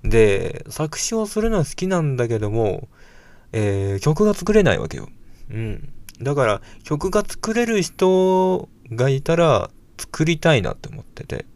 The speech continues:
で、もちろん、自分で曲を作りたいっていう面もあるんだけども、楽器そのものが弾けなくて、はい。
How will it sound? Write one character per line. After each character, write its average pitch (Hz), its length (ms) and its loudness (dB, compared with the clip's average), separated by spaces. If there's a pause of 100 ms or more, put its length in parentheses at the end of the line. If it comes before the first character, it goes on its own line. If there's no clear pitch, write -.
(1400)
で、 120 440 0 (1300)
も 180 160 2
ち 247 200 -2
ろ 226 120 2
ん、 175 420 2 (560)
自 175 240 0
分 262 240 -2
で 262 140 0
曲 - 340 -4
を 233 120 2
作 - 240 -10
り 226 120 -4
た 254 160 0
い 226 60 0
っ 180 60 -6
て - 180 -6
い 139 40 0
う 139 80 0
面 139 300 2
も 95 140 -8
あ 123 120 0
る 113 120 -4
ん 98 80 -8
だ - 120 -6
け - 120 -10
ど - 120 -14
も、 - 300 -10 (400)
楽 170 300 0 (140)
器 226 240 -4
そ 214 200 -2
の 226 140 0
も 240 160 2
の 120 160 0
が - 140 -6
弾 - 140 -4
け 139 140 2
な 160 120 2
く - 140 -14
て、 76 300 -6 (640)
は 101 320 -4
い。 - 160 -14